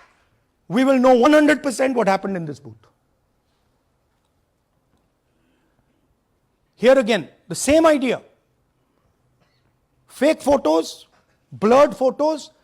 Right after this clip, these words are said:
Modus operandi is very similar. Simple name. Zoom in.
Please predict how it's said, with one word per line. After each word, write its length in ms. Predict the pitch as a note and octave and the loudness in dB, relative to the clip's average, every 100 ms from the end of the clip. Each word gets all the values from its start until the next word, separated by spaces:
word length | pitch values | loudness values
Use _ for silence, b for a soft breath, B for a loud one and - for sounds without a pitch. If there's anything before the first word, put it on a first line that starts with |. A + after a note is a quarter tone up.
| _ _ _ _ _ _ _ _ _ _ _ | _ _ _ _ _ _ _ _ _ _ _
Modus 340 | G3+ C#4 E4+ | 0 2 2
operandi 440 | D4+ D4+ D4+ D4+ D#4 | 0 2 2 4 4
is 100 | D4 | 4
very 140 | D4+ | 0
similar. 360 | - D4 B3+ D3+ - _ _ _ _ _ _ _ _ - | 0 0 -2 -4 -12 _ _ _ _ _ _ _ _ -10
Simple 480 | - D#4+ D#4+ F4 | -2 0 2 2
name. 280 | D4+ B3+ B2+ - _ _ _ _ _ _ _ _ _ _ _ _ _ _ | 2 0 -4 -12 _ _ _ _ _ _ _ _ _ _ _ _ _ _
Zoom 180 | G3+ A#3 | -12 -10
in. 180 | F4+ | -12